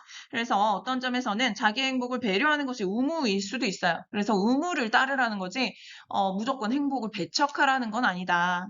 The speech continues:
행복은 의무를 완수하기 위한 수단을 포함하고 어떤 면에서 행복의 결여가 의무를 벗어나게 하는 유혹을 함유하고 있기 때문에 그런 건데, 어, 자기 행복만을 촉진하는 일이 직접적으로는 결코 의무일 수가 없고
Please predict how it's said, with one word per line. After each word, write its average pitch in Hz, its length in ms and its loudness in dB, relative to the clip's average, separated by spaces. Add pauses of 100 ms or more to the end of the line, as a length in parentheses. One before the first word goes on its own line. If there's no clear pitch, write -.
행복은 254 480 2
의무를 208 300 0
완수하기 185 580 0
위한 233 300 2 (220)
수단을 254 400 0
포함하고 202 580 0 (160)
어떤 254 300 0
면에서 196 360 -2
행복의 269 480 0
결여가 185 800 2
의무를 214 440 0
벗어나게 214 500 0
하는 202 380 -2
유혹을 202 440 2
함유하고 311 520 0
있기 185 200 -6
때문에 220 500 2
그런 185 260 0
건데, 190 440 2 (340)
어, 202 500 2
자기 226 340 -2
행복만을 285 580 0
촉진하는 262 520 0
일이 196 360 0
직접적으로는 247 1000 0
결코 190 380 0
의무일 208 260 2
수가 208 180 -4
없고 240 400 0